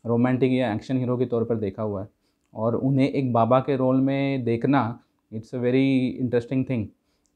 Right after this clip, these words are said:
और जब मैंने ये ट्रेलर देखा और देखा कि ये ट्वेंटी एट अगस्त को रिलीज़ होने वाली है, तो मैं बहुत एक्साइट हो गया इस चीज़ को लेकर।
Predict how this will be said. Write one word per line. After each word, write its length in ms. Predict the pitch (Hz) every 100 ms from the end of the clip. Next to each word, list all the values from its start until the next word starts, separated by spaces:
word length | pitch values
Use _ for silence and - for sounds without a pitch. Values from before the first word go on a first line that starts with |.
| -
और 160 | 110 120
जब 100 | 127
मैंने 240 | 139 156
ये 180 | 156 160
ट्रेलर 320 | 160 139 160
देखा 460 | 139 131 131 147 156
और 460 | - 127 123 127
देखा 280 | 127 123 139
कि 80 | 147
ये 100 | 147
ट्वेंटी 360 | 135 123 135
एट 100 | 139
अगस्त 260 | 135 131 131
को 80 | 143
रिलीज़ 260 | 131 131 131
होने 180 | 131 131
वाली 260 | 120 123
है, 80 | 127
तो 140 | 131
मैं 200 | 127 127
बहुत 160 | 127 131
एक्साइट 360 | 117 127 123 127
हो 60 |
गया 140 | 120 113
इस 120 | 113
चीज़ 180 | 110 -
को 100 | 117
लेकर। 280 | 107 113